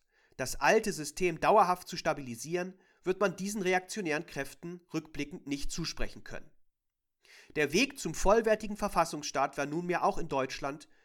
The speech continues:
nur eine Seuche des Wann und nicht mehr des Ob. Stolleis spricht vom unaufhaltsamen Strom, dem letztlich keine Gegenkraft gewachsen war.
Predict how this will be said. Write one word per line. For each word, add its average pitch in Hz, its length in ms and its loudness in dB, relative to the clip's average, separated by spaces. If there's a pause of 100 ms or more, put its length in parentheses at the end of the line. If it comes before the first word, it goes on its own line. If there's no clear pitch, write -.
(120)
nur 170 200 4
eine 180 160 2
Seuche 160 360 -2
des - 360 -8
Wann 123 400 -4 (420)
und 139 160 -6
nicht 165 280 2
mehr 139 280 -4 (120)
des - 180 -10
Ob. - 280 4 (1160)
Stolleis 190 720 0 (320)
spricht - 340 0
vom 165 120 -4
unaufhaltsamen 175 840 2
Strom, 127 460 -6 (460)
dem 143 100 -4
letztlich 156 440 -2
keine 175 340 4
Gegenkraft 135 840 -6
gewachsen 120 480 -6
war. - 180 -16